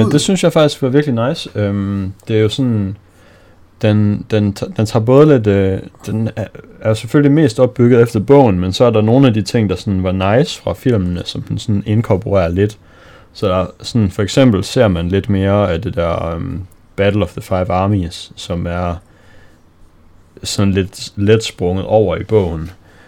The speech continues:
Speaker 2: Øhm, men jeg synes bare, at, øh, nu er jeg jo ikke en regulær teatergænger, og det var bare rigtig spændende at prøve at se et teaterstykke, fordi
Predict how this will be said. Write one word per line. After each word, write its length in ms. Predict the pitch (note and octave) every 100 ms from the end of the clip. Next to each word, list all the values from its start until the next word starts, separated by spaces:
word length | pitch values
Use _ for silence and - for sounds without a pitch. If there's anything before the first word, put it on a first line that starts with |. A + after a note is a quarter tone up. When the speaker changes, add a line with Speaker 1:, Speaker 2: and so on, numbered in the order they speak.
| - _ _ _ -
Speaker 2:
Øhm, 580 | G2 F#2 F2 E2+ E2+ G2+ G#2+ _ _ _ -
men 440 | B2 G2 F#2+ G2 -
jeg 140 | G#2
synes 220 | - C#3
bare, 460 | - G#2+ G#2+ A2 -
at, 220 | F2+ F2+
øh, 540 | F#2+ - - - G1+ G1+ - - - -
nu 320 | - G#2 A2+
er 40 | A#2
jeg 100 | F#2+
jo 120 | F2+
ikke 260 | F#2+ A2+ G2
en 300 | F2+ F2+ F2+
regulær 480 | F2+ G2 G2+ A#2+ E2+
teatergænger, 800 | - - C3 F#2+ E2 F2 F2+
og 160 | F#2 F#2
det 80 | F#2+
var 100 | F2+
bare 200 | F#2+ G#2
rigtig 200 | A2 G#2
spændende 360 | - G#2+ C3+ A#2+
at 80 |
prøve 160 | F#2+ G#2+
at 60 | G#2
se 160 | C3
et 60 | A2
teaterstykke, 720 | - - D#3 F#2+ - G2+ G#2
fordi 460 | A2 G2+ G#2 G#2